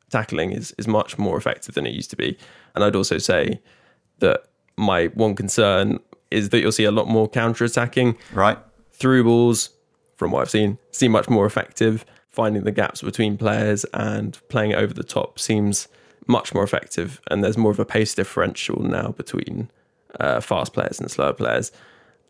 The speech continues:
Speaker 1: And my concern, which is just a concern at this stage, is that potentially we might see a little bit of a regression in terms of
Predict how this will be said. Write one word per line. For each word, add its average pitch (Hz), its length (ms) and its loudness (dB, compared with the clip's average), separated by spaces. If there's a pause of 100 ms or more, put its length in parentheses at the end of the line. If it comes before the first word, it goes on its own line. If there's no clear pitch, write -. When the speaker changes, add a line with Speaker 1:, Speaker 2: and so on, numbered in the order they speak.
Speaker 1:
And 98 540 0 (680)
my 101 400 0 (640)
concern, 107 760 4
which 107 240 -4
is 101 140 -2
just 135 180 0
a 107 40 -6
concern 107 280 2
at - 60 0
this 104 120 -2
stage, 107 460 0 (580)
is 110 200 2
that - 180 0
potentially 107 840 0 (160)
we 117 140 2
might 104 380 0 (360)
see 113 200 0
a 104 60 4
little 135 240 4
bit 110 120 4
of 82 80 -2
a 104 60 0
regression 104 540 0
in 101 140 -4
terms 107 340 -2
of 110 320 -4